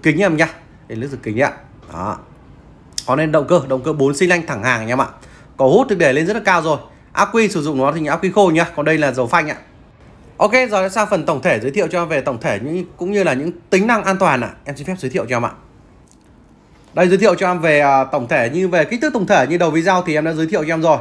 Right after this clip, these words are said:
Tiếp theo là những tính năng an toàn của chiếc xe Kia Sorento này thì có những tính năng an toàn như sau. Đó chính là có hệ thống phanh A B S em nhá. Hệ thống cân bằng điện tử xe thì chiếc xe này sẽ không có đâu ạ.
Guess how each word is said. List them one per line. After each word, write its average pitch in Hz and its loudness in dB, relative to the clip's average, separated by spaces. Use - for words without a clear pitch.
Tiếp 254 -2
theo 240 4
là 180 0
những 190 -4
tính 202 0
năng 247 2
an 226 0
toàn 175 2
của 147 -4
chiếc 226 -8
xe 202 0
Kia 190 2
Sorento 196 0
này 151 0
thì 135 -4
có - 0
những 185 -4
tính 180 -2
năng 190 0
an 180 -2
toàn 160 2
như 160 0
sau. 170 0
Đó 147 4
chính 214 -4
là 208 4
có 170 2
hệ 180 2
thống 147 0
phanh 190 2
A 180 2
B 175 -2
S 202 2
em 190 -4
nhá. 180 2
Hệ 196 2
thống 180 -2
cân 214 -2
bằng 185 0
điện 160 -6
tử 156 -6
xe 185 2
thì 160 -2
chiếc 190 -10
xe 208 0
này 156 -2
sẽ 180 -6
không 185 -6
có 151 2
đâu 151 2
ạ. 160 2